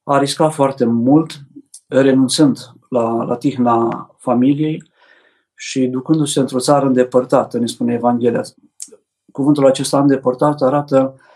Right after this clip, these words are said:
și, um, libertatea pe care o oferă Dumnezeu omului, o libertate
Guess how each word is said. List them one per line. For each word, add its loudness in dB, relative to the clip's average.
și, -8
um, 2
libertatea 2
pe -2
care 2
o 4
oferă 2
Dumnezeu 0
omului, -2
o 0
libertate 2